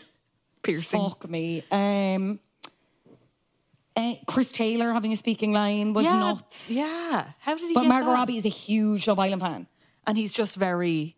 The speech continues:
Speaker 2: He's just Ken.
Speaker 1: Yeah.
Speaker 2: Well, he's also, I, he's very, I had to unfollow him 'cause I found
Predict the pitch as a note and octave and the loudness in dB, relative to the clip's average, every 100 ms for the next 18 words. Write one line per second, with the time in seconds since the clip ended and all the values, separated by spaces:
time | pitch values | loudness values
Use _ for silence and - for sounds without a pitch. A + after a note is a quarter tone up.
0 | _ F3 - E3+ - D#3 D3+ - _ _ | _ -4 -2 -4 -4 -4 -6 -12 _ _
1 | _ _ - G3 G#3+ A#3 A#3+ A#3+ A#3+ A#3 | _ _ -6 -2 2 4 4 4 0 0
2 | A3+ G3+ - G3+ E3+ F3 F#3+ F#3+ F3 E3 | 0 0 -2 -4 -2 0 0 0 -2 -2
3 | G3+ G3+ D#3+ D#3+ D#3 - D#3+ D#3+ D#3 D#3 | -2 0 0 0 -2 -4 -4 -4 -4 -6